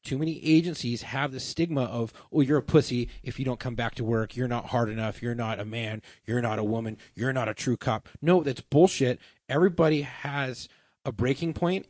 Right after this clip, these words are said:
and you need to give them time to cope with ju-, what just fucking happened, because I can tell you from personal experience, within the first five days,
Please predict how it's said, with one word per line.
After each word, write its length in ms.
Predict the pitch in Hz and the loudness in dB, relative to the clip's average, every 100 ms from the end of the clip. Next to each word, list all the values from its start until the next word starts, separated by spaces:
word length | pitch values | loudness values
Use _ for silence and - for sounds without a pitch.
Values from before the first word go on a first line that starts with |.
| _ | _
and 220 | 127 120 | -4 -2
you 240 | 110 120 143 | -4 -2 -2
need 180 | 180 160 | 0 -2
to 60 | |
give 240 | 143 143 139 | 0 -2 0
them 220 | 135 120 | -4 -4
time 320 | - 113 131 | -6 -4 -4
to 100 | - | -8
cope 280 | - 120 - | -4 -4 -4
with 100 | - | -6
ju-, 180 | 120 139 | -4 -2
what 180 | 120 123 | -2 -2
just 240 | 104 135 | -2 -2
fucking 240 | - 131 113 | -2 -4 -4
happened, 340 | 113 113 160 - - - | -4 -2 -4 -6 -16 -10
because 240 | 131 127 | -6 -2
I 80 | 131 | -4
can 160 | 147 135 | -4 -6
tell 160 | 120 | -2
you 260 | 131 160 170 - _ | 2 2 2 -2 _
from 140 | 120 | -6
personal 320 | - 131 - | -2 0 0
experience, 580 | 135 - 120 131 175 - - - - | -4 -4 -4 -4 -6 -10 -16 -14 -4
within 220 | 143 147 | -4 -4
the 80 | 104 | -8
first 380 | - 135 160 | -2 -2 0
five 260 | - 160 131 | 0 2 2
days, 380 | 117 120 170 | 0 0 -2